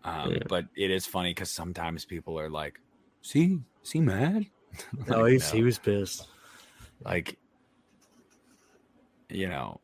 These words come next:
Speaker 1: I don't know. Oh, my God.
Speaker 2: What? What?
Speaker 1: Da-, Dave Vanderhoff. Dave's probably listening right now. Lee made a post on Instagram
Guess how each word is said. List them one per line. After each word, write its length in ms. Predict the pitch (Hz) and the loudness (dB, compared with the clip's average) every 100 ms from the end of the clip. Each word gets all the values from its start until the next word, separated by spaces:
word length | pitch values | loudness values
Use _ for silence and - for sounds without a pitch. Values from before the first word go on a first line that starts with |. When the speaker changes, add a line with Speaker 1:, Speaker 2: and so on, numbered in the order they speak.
| _ _ - | _ _ -10
Speaker 1:
I 100 | 73 | -6
don't 140 | 69 58 | -6 -6
know. 80 | 50 | -8
Oh, 140 | - 98 | -6 -6
my 200 | 78 65 | -6 -8
God. 560 | - 64 65 71 71 - _ _ _ _ - | -6 -2 0 0 -4 -16 _ _ _ _ -6
Speaker 2:
What? 280 | 107 98 - - 131 - _ _ _ _ _ _ _ _ _ _ - - _ - - - - _ _ _ _ - - - - | -2 -2 -2 -12 -18 -18 _ _ _ _ _ _ _ _ _ _ -20 -20 _ -14 -14 -16 -20 _ _ _ _ -20 -20 -20 -2
What? 320 | 175 202 - | 0 0 6
Speaker 1:
Da-, 360 | 123 131 - 120 110 | 8 8 6 -4 10
Dave 320 | 139 160 160 | 12 12 12
Vanderhoff. 840 | 131 151 143 123 117 110 113 - - - _ _ _ _ _ _ _ 95 | 12 12 12 12 12 12 12 10 -2 -20 _ _ _ _ _ _ _ 2
Dave's 360 | 110 110 117 | 8 8 6
probably 320 | - 120 120 117 | 8 10 12 10
listening 380 | 107 107 104 101 | 6 2 0 2
right 220 | 101 98 | 2 2
now. 420 | 101 98 98 - _ 113 | 0 2 0 -4 _ -2
Lee 320 | 117 143 143 | 4 8 10
made 160 | 147 139 | 10 8
a 40 | |
post 420 | - 139 131 - | 12 12 12 8
on 140 | 123 117 | 6 6
Instagram 800 | 117 - 104 107 104 101 101 | 4 0 2 4 4 2 -2